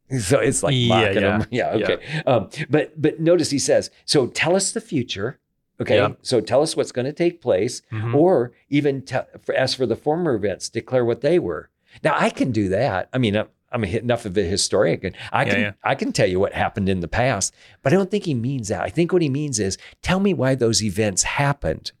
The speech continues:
Speaker 2: Yeah.
Speaker 1: So, so like, why did you bring the Israelites out of Egypt?
Speaker 2: Right.
Speaker 1: And why did you drown the Egyptians in the Red Sea?
Speaker 2: Yeah.
Speaker 1: Or, um,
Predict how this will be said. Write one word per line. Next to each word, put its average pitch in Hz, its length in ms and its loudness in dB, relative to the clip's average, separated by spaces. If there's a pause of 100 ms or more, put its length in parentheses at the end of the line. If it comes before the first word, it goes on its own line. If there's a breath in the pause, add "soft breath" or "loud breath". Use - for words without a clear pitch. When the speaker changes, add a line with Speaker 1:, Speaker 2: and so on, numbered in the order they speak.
(240 loud breath)
Speaker 2:
Yeah. 110 80 2
Speaker 1:
So, 95 260 4
so - 160 2
like, 127 260 2 (140 soft breath)
why 196 180 2
did 202 160 0
you 156 100 0
bring 151 200 -8
the 135 160 -4
Israelites 120 540 -2
out 120 160 2
of 101 220 -4
Egypt? 117 440 -4
Speaker 2:
Right. 113 380 0 (120)
Speaker 1:
And 147 180 2
why 185 120 4
did 165 180 2
you 147 60 4
drown 131 380 2
the 104 120 0
Egyptians 107 540 0
in 117 200 2
the 110 60 2
Red 104 240 2
Sea? 107 380 0 (140)
Speaker 2:
Yeah. 92 240 0
Speaker 1:
Or, 123 340 6
um, 104 340 2